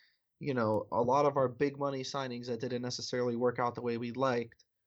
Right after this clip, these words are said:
and Werner and, and, and Havertz. And, you know, uh, from the perspective of Werner, this is his first dip, so back off.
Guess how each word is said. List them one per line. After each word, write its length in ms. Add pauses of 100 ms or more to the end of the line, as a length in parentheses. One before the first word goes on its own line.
(300)
and 260
Werner 400
and, 160
and, 140
and 180
Havertz. 720
And, 380 (800)
you 160
know, 340
uh, 80 (2750)
from 200
the 120
perspective 560
of 200
Werner, 460 (380)
this 220
is 120
his 180
first 420
dip, 260 (340)
so 580 (200)
back 420
off. 220